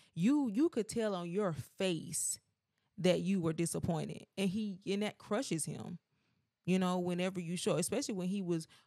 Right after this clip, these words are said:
um, playing basketball, and you, you know, you could just look on your, I'd be like, "Vaughn, fix your face, girl. He's, he's,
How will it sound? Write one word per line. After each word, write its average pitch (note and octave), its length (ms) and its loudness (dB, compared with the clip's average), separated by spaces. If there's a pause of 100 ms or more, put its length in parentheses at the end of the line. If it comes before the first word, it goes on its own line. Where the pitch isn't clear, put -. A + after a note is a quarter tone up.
(140)
um, E3+ 180 0
playing E3+ 300 0
basketball, E3 880 0
and E3 220 -4
you, G#3 180 -2
you F#3+ 140 -4
know, A3 80 0
you G#3+ 160 0
could B3 140 -6
just F#3 140 -4
look G#3 200 -4
on F3+ 100 -4
your, F#3 120 -2
I'd D#4+ 80 -6
be C4+ 80 -8
like, - 140 -6
"Vaughn, D4+ 360 -4
fix F#4 300 -10
your - 60 -8
face, E4+ 340 -4
girl. - 160 -16
He's, F4 360 -6
he's, D4+ 280 -12